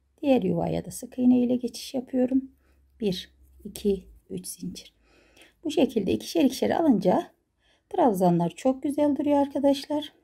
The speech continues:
Bakın püf noktası di-, diyorum ya bazen. Bunun püf noktası da şöyle iki defa doladıktan sonra bakın sıkı, sıkı ve sıkı.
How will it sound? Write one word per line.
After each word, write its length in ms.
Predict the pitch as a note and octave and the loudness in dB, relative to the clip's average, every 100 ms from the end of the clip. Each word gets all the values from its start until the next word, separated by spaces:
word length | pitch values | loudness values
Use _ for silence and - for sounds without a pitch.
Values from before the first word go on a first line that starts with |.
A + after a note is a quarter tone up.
| _ | _
Bakın 280 | _ - G#3 _ | _ -20 -20 _
püf 200 | - C4+ | -8 -2
noktası 500 | G3+ F3+ - - F#3+ | -2 -2 -10 -16 -4
di-, 360 | A3+ A3 - - | -4 -4 -12 0
diyorum 260 | G#3+ A#3+ C4 | 2 2 2
ya 180 | G#3 | 0
bazen. 420 | G3 F#3+ F#3 C4 - _ _ _ _ _ _ _ _ _ - - - _ _ | -2 -4 -6 -8 -10 _ _ _ _ _ _ _ _ _ -20 -20 -20 _ _
Bunun 460 | - B3+ F#3 G#3+ C#4+ | -2 0 2 4 2
püf 220 | - C#4 | 0 2
noktası 540 | G#3+ F#3 - F3+ - - | 2 2 -4 -6 -8 -4
da 280 | F3 A3 B3+ | 2 2 0
şöyle 300 | - C4 A3 | 0 0 2
iki 220 | A3 C4 | -2 4
defa 420 | A#3 F#3 - F3+ | 4 4 -2 -2
doladıktan 640 | G#3+ A#3+ A#3 A3 - A#3+ | 2 2 2 -2 -2 0
sonra 300 | B3 B3+ A#3 | 0 -2 -4
bakın 200 | G#3 F3+ | -4 -6
sıkı, 540 | F3+ - C#4 C4+ D#4 - _ _ _ _ _ | -8 -8 -2 0 0 -6 _ _ _ _ _
sıkı 560 | - B3+ C4 B3 D4+ E4 _ | -6 -6 2 2 2 -2 _
ve 120 | B3 F#3 | -6 -4
sıkı. 380 | - F3+ - | -6 -12 -14